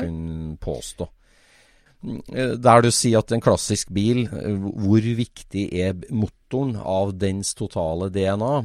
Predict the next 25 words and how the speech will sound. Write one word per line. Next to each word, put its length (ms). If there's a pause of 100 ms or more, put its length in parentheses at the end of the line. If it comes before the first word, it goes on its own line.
så 260
er 140
det 220
en 100
skala 600
der 300
fra 300
lite 440
viktig 420
til 400
hundre 340
prosent 320
viktig. 360 (600)
Men 80
det 120
er 80
jo 80
ikke 180
noe 120
trend 640
egentlig 560
det 120
at 240
det 140 (200)
er 180